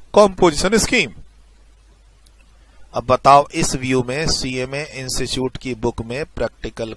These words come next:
question भी हैं, Book में practical question भी हैं। तो मैं क्या बोल रहा हूँ, सीएमए स्टूडेंट अपने exam में view टू के हिसाब से ही answer देना, क्या कर सकते हैं? professionally,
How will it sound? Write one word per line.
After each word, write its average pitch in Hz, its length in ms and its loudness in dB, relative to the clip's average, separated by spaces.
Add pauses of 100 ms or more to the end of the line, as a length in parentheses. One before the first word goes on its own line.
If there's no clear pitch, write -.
question 107 560 -6
भी 95 180 -12
हैं, 95 280 -16 (100)
Book 123 240 -6
में 139 160 -8
practical 110 680 -10
question 107 440 -6
भी 95 120 -12
हैं। 92 120 -14
तो 98 140 -12
मैं 107 200 -12
क्या 123 120 -2
बोल 120 180 -2
रहा 117 100 -2
हूँ, 117 100 -2
सीएमए 117 360 -6
स्टूडेंट 113 420 -6
अपने 110 260 -8
exam 113 340 -6
में 117 240 -10
view 107 220 -6
टू 110 200 -2
के 117 140 -8
हिसाब 110 320 -6
से 120 140 -8
ही 113 80 -10
answer 107 340 -8
देना, 107 280 -10 (920)
क्या 120 160 -8
कर - 160 -12
सकते - 300 -12
हैं? - 80 -20 (200)
professionally, 131 600 -4